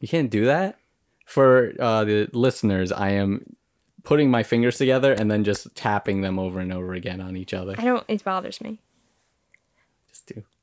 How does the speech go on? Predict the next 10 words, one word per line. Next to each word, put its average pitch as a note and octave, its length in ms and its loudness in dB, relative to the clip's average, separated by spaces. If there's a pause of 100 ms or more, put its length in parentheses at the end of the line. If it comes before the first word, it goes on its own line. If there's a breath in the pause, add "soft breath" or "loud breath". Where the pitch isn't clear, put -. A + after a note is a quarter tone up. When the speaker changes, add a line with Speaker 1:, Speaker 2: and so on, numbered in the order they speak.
(600)
Speaker 1:
just - 200 -20
do G#2 160 -2
a - 20 -2
little G2+ 240 0
ooh-woo G2+ 340 -2
stuff. - 460 -8 (520)
Speaker 2:
<laughs> - 600 -2
Speaker 1:
"Excuse D#4 680 0
me, C#4+ 180 2
mister." C#4+ 500 -6